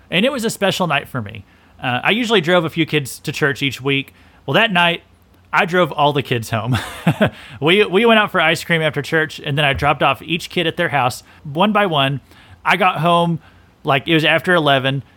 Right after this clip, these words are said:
It ended up being a late night for me. And on that last kid that I dropped off, uh, he wanted to tell me what I had meant to him, and, and he told me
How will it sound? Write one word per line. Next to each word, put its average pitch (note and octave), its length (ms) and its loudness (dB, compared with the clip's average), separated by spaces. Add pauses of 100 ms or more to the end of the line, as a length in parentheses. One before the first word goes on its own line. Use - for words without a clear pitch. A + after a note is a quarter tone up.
(100)
It C#3 100 0
ended C#3+ 180 -2
up C#3+ 80 -6
being C#3+ 200 -2
a A#2+ 60 -2
late E3+ 200 0
night D#3+ 220 -2
for D3 140 -4
me. A#2+ 260 -2 (480)
And D3 100 0
on F#3 80 4
that F3 160 0
last G3 280 2
kid G3+ 180 0
that E3+ 80 0
I D#3 80 4
dropped D#3 320 0
off, B2 340 2 (400)
uh, - 180 -2
he D3+ 180 0
wanted G#3+ 200 2
to G3+ 80 -6
tell F3+ 180 2
me F3+ 120 -2
what E3 140 0
I D#3+ 80 2
had F3 100 -2
meant C#3 220 -4
to C3 80 -6
him, C#3 180 -4
and, B2 180 -8
and B2+ 160 -4
he C#3+ 140 -6
told F3+ 240 -2
me F3 240 -2